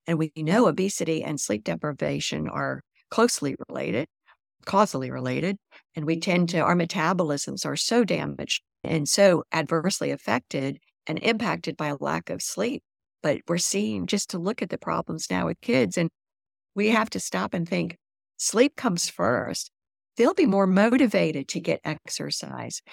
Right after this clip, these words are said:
and get outside and play or inside or participate in sports, things like that when they're well rested. And we know they're going to eat healthier foods when they're well rested, just like adults. I know when I have an early flight, I walk through the <laughs> airport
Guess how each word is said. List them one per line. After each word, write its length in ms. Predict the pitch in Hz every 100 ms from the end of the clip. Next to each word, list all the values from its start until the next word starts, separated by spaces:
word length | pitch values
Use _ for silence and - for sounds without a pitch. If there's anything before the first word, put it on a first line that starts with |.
| - -
and 160 | 165
get 140 | 175 160
outside 420 | 143 - 147 143
and 120 | 131
play 340 | - 160 147
or 80 | 127
inside 360 | 143 160 139 131
or 220 | 117 151 _ -
participate 680 | 131 190 170 175 185 160
in 80 | -
sports, 400 | - - 151 -
things 240 | - 165 160
like 160 | 143
that 200 | 202 -
when 120 | 160
they're 100 | 143
well 220 | 143 135 131
rested. 520 | 196 247 - 170 170 - - _ -
And 340 | 254 330 214 208
we 140 | 208
know 160 | 214 214
they're 160 | 208
going 260 | 202 202 202
to 220 | - -
eat 160 | 208 -
healthier 560 | 196 190 - 190 214 -
foods 560 | 214 277 453 170 165 -
when 140 | 165
they're 120 | 147
well 220 | 143 131 -
rested, 420 | - 180 - -
just 220 | 220 -
like 160 | 226 220
adults. 560 | 196 - - - - - _ _ _ _ _
I 100 | 214
know 160 | 277 277
when 140 | 247
I 60 | 247
have 160 | 254 233
an 100 | 220
early 340 | 233 247 247
flight, 480 | - 240 262 349 -
I 120 | 180
walk 380 | 165 190 214 -
through 420 | 208 202 190 185 - _ _ _ -
the 200 | 220 -
<laughs> 0 |
airport 540 | 202 269 240 240 180